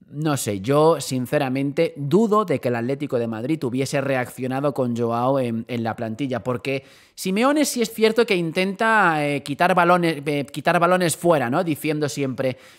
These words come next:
"No, el equipo reaccionó desde, desde que acabó el Mundial". No, ahí también había muchas dudas que, que dejaba el equipo contra el Elche,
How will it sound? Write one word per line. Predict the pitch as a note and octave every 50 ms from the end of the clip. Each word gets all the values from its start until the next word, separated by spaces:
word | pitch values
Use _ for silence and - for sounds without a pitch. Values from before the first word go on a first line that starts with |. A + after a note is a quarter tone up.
| _ -
"No, | F#3 A3 A3+ G#3+
el | F#3 E3 D#3
equipo | D3+ D3+ - G3+ - A#3 A3+
reaccionó | G3+ G3 E3+ D3 - D#3+ E3+ E3+ F#3+ A3+
desde, | A3 A3 F#3+ D#3 C#3 D3+ D#3 D3 -
desde | - D#3+ D#3+ C#3 D#3 D3+ -
que | - E3
acabó | D3 C#3+ - C3+ C3+ D3+ F#3+
el | G#3+ G#3
Mundial". | G3 F3+ E3 C#3+ C3+ D3 F3 F#3 D#3+ C3+ A2 - - _
No, | - G#2+ A#2 A#2+ C3+ D#3 E3+ D#3 A#2 - - - _ _ _ _ _ _
ahí | - A#2+ C#3+ D3
también | - E3+ D3+ D3+ E3+ F3+ F3
había | D#3 C#3+ D#3 F3 F3+ E3+ E3 D3+
muchas | D3+ D3 D#3+ D#3+ - G3 E3+ C#3+
dudas | B2+ E3 F#3+ F3+ - C3 -
que, | - - C3+ C3+ C3 B2
que | - C3+ B2+
dejaba | B2+ B2 B2 D3 D#3 D3+ D3 C#3+
el | C3
equipo | B2+ A#2+ - F3 F3+ D#3+ C#3 C#3+ A#2+ -
contra | C3+ B2 A#2+ A2+ - A#2 G#2+ A2+
el | A#2+ C#3+
Elche, | E3 E3+ D#3 D3+ - - E3 D#3+ E3 E3